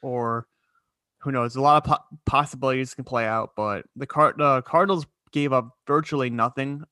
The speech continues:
in terms of their to-, their top end prospects to get Arenado here. So even if they have Arenado for only a year or two, it's definitely worth it. I think, you know, uh, their pitcher, Matt Liberatore,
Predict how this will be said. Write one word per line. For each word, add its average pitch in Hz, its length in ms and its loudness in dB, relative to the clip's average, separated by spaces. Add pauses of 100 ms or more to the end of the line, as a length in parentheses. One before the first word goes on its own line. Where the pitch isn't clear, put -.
in 131 80 -10
terms 127 200 -6
of 127 80 -8
their 120 120 -4
to-, 131 260 -8
their 139 140 -2
top 120 320 2
end 123 180 -2
prospects 120 520 -2
to 127 60 -12
get 117 160 -8
Arenado 110 540 -4
here. 110 180 -6
So 117 220 -8
even 185 240 -2
if 190 220 -2
they 143 120 0
have 131 280 2
Arenado 117 500 0
for - 160 -8
only 131 300 -2
a - 20 -4
year 123 260 -2
or 117 60 -2
two, 110 380 -6 (440)
it's 117 160 -8
definitely 135 400 -4
worth 117 320 -2
it. 107 140 -6
I 104 60 -10
think, 123 340 -8 (880)
you 80 240 -12
know, 113 220 -6 (460)
uh, 117 340 2
their 123 160 -2
pitcher, 151 380 0
Matt 123 260 0
Liberatore, 139 760 0